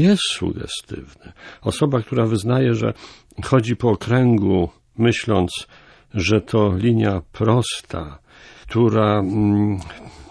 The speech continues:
patrzę teraz na ten wiersz, pisze o liczeniu na siebie, o dodawaniu sobie bezwzględnego poczucia wartości, a więc tutaj mamy jakiś rys, e,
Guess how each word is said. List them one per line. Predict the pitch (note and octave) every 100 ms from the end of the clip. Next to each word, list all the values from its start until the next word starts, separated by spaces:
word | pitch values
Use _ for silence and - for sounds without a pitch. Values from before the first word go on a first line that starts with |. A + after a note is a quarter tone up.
| -
patrzę | - G#2 - G#2
teraz | - F#2+ -
na | G2+
ten | G#2 G#2
wiersz, | G#2+ A2+ - - - - - - -
pisze | - C#3 A#2+
o |
liczeniu | A#2 C3 - C#3+ C#3+ A2+
na | G2 F2
siebie, | - - F#2 F2 F2+ E2+
o | G2
dodawaniu | G2+ G2+ G#2 C3 C#3 A2+
sobie | - C#3 B2 B2
bezwzględnego | G#2+ A#2 G2+ A#2 G#2 B2+ A#2+
poczucia | - B2 - C3
wartości, | A2+ B2 A2+ D3 C3 - - - F2+
a | E2+
więc | D#2+ F#2 - -
tutaj | G#2 G2 G#2
mamy | G2+ G#2 G#2
jakiś | G2 F#2+ A2 G2+
rys, | G#2+ A#2 - -
e, | G2+ G#2 - - - - -